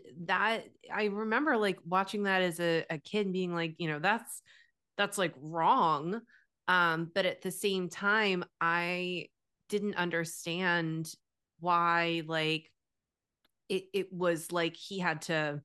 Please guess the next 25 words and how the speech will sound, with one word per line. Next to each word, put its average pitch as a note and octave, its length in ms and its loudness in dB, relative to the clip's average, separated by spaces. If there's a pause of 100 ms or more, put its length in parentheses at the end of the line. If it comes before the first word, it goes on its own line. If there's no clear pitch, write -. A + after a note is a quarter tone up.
(240)
possess D#3+ 440 -2
her, D3+ 220 -2
like, D3 220 -4
essentially, D#3 560 -6
like, D#3 200 -4
in, D#3 180 -6
in D#3 200 -6
a C#3+ 60 -6
sense, - 400 -8
and, D#3 140 -4
like, C#3 260 -6
you C#3+ 60 -10
know, - 260 -12 (100)
it D3 100 -12
had D#3 220 -6
to D#3 60 -12
be, D#3+ 180 -4
like, D3+ 240 -4
him E3 320 -4
or, C#3 80 -6
like, C#3+ 200 -6
no E3 160 0
one D#3+ 220 0
else, D3 380 0
and C#3+ 180 -6